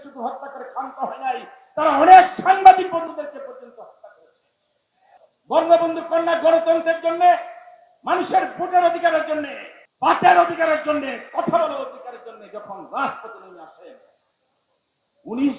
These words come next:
বার তাকে হত্যা করার চেষ্টা করেছিলেন এই বিএনপি জামাত। সর্বশেষ এই তেইশ বঙ্গবন্ধু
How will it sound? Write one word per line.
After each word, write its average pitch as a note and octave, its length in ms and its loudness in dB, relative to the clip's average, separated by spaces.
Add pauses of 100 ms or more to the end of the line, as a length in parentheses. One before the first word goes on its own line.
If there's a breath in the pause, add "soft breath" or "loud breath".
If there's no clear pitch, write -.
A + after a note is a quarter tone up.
(120)
বার B3 280 -4
তাকে - 240 -16
হত্যা - 260 -18
করার - 240 -20
চেষ্টা - 280 -20
করেছিলেন - 340 -20 (160)
এই C4+ 160 -10
বিএনপি F3 360 -20
জামাত। - 300 -20 (1500)
সর্বশেষ - 640 0 (920)
এই E4+ 160 8 (220)
তেইশ E4 220 4 (120)
বঙ্গবন্ধু D4 380 -6